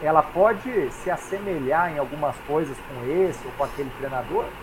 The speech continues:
mas ela não é a ideia da cabeça do Roger Machado, com o qual eu trabalhei no Atlético, não é a ideia, é, do, do,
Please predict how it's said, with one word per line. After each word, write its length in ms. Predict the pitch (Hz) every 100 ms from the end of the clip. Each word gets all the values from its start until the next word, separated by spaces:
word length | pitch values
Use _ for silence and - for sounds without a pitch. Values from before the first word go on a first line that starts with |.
| - - -
mas 180 | 156 156
ela 200 | 170 202
não 240 | 269 294
é 140 | 233 226
a 40 |
ideia 420 | 196 139 160 175
da 120 | 151 147
cabeça 480 | 156 123 147 -
do 100 | 139
Roger 420 | 139 139 147 147 143
Machado, 540 | 170 - 180 180 -
com 120 | -
o 60 | 131
qual 180 | 143 143
eu 60 | 131
trabalhei 460 | 139 127 127 127
no 100 | 127
Atlético, 580 | 156 - 175 165 - 151
não 160 | 147 151
é 220 | 165 165 -
a 120 | 143
ideia, 500 | 135 139 143 131 117 - - - - -
é, 380 | 131 127 127 135 131
do, 260 | 143 135 123
do, 420 | 143 131 120 117